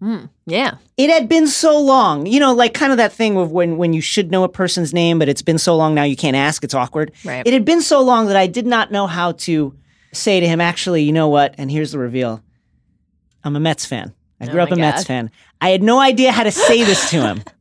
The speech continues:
Speaker 1: <laughs>
Speaker 2: because it had been so long and we were friends. And so for ten years now,
Speaker 1: Yeah.
Speaker 2: and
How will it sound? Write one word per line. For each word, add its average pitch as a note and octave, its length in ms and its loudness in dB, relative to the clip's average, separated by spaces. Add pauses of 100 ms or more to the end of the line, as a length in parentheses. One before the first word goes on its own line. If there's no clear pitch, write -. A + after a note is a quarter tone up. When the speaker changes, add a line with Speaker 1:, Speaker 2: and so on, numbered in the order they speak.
(160)
Speaker 1:
<laughs> - 360 -20
Speaker 2:
because F#3+ 240 0
it A3+ 100 4
had G#3+ 140 2
been B3+ 160 4
so B3+ 240 2
long B3+ 220 4
and G3+ 60 2
we F#3+ 60 4
were F#3+ 60 2
friends. - 800 -4 (800)
And G3+ 180 -2
so B3 540 2 (260)
for E4 220 0
ten D#4+ 240 2
years A3 320 4
now, B2 320 -2
Speaker 1:
Yeah. D#3 160 -6
Speaker 2:
and A3 400 -2